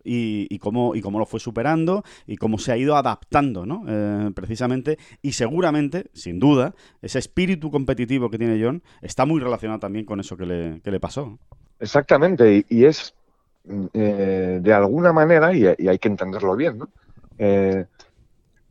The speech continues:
Speaker 2: también es una manera de estar señalado por los dioses, ¿no? Entiéndeme.
Speaker 1: Claro.
Speaker 2: A-, así lo vimos nosotros cuando hicimos el libro, Alejandro, ¿sabes?
Speaker 1: Sí,
Speaker 2: Eh,
Speaker 1: sí, sí, sí.
Speaker 2: em, porque, em, porque en la adversidad es como uno se hace grande también, ¿no? Y, y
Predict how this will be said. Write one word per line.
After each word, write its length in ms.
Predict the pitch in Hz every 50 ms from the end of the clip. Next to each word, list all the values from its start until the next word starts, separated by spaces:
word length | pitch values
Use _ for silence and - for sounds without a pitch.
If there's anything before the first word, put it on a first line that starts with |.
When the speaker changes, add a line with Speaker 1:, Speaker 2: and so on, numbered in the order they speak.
| _ _ _ _ _ _ _ _ _ _ _ -
Speaker 2:
también 340 | 117 110 107 113 160 208 214
es 100 | 175 127
una 120 | 135 127 120
manera 240 | 120 123 127 123
de 20 | 113
estar 180 | - - 131
señalado 440 | - - 117 113 107 113 110 110 104
por 140 | - 104 95
los 160 | 101 95 87
dioses, 340 | - 92 85 - 85 76 80
¿no? 200 | 92 117 - - -
Entiéndeme. 360 | 98 - - 110 104 95 -
Speaker 1:
Claro. 260 | - 117 117 110 107 104
Speaker 2:
A-, 40 | -
así 160 | - - 160
lo 100 | 165 175
vimos 260 | 185 175 160 156 135
nosotros 420 | 143 131 - - 175 - 127 104 -
cuando 200 | - 113 110 98
hicimos 260 | 113 123 120 - -
el 100 | 95 98
libro, 260 | 139 175 147 98 90
Alejandro, 440 | 90 90 85 117 147 139 104 98 92 -
¿sabes? 260 | 135 143 123 113 131
Speaker 1:
Sí, 60 | - _
Speaker 2:
Eh, 100 | - 101 101
Speaker 1:
sí, 160 | 101 135 131
sí, 160 | - 123 113
sí. 180 | 104 101 120 - - - - _ _ - - - _ _ _ _ _ _ _
Speaker 2:
em, 420 | - 110 110 107 107 107 104 104 95 - - _ _
porque, 600 | - 120 123 113 - - 127 123 113 110 113 - - - _ - - _ _ -
em, 680 | 101 101 110 107 101 98 95 98 98 92 87 82 85 78 - - -
porque 240 | - 95 - - 110
en 80 | 104
la 60 | 104
adversidad 460 | 95 - - 107 - - 113 98 113 127
es 80 | -
como 220 | - 160 156 156 135
uno 200 | 123 120 113 107
se 100 | - 110
hace 160 | - 107 98 90
grande 300 | 92 107 131 175 165 127
también, 360 | - 95 92 120 165 143 104
¿no? 140 | 107 147 156
Y, 200 | 104 90 92 - -
y 320 | 92 87 85 85 82 73